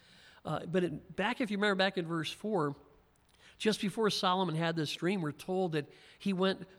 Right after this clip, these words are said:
to the altar, and the altar, remember, the, for the sacrifices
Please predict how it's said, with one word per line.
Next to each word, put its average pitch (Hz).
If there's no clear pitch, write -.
to 196
the 156
altar, 185
and 147
the 147
altar, 214
remember, 147
the, 139
for 143
the 131
sacrifices 151